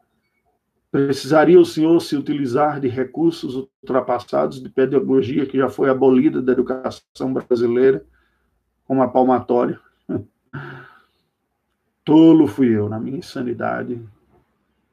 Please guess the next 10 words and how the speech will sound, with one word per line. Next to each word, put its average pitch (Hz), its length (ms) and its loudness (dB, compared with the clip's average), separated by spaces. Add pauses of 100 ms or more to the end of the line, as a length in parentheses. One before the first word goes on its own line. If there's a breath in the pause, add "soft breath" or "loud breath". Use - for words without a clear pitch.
(280)
de 120 180 -2
ter 127 180 -2
afirmado 120 580 -6
isso 123 240 -6
em 123 40 -6
oração 123 360 -8
ao 120 60 -6
Senhor, 123 320 -6
buscando 127 400 -6
entender. 117 560 -6